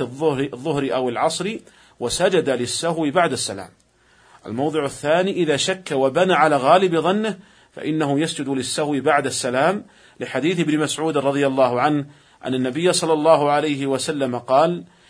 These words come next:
"إذا شك أحدكم في صلاته، فليتحرى الصواب،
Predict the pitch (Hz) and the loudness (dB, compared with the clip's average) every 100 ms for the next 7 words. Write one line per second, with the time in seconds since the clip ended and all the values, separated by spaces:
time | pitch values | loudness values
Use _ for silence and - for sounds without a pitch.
0 | _ 131 131 123 202 202 190 165 165 170 | _ -2 -2 0 -2 -2 0 2 2 -2
1 | 185 185 175 185 175 156 156 - 101 - | -2 -4 -4 -4 0 4 4 0 -10 -20
2 | _ _ - - 156 170 151 - 156 139 | _ _ -20 -4 0 0 -2 0 0 0
3 | 117 - 117 117 | -4 -4 -2 -2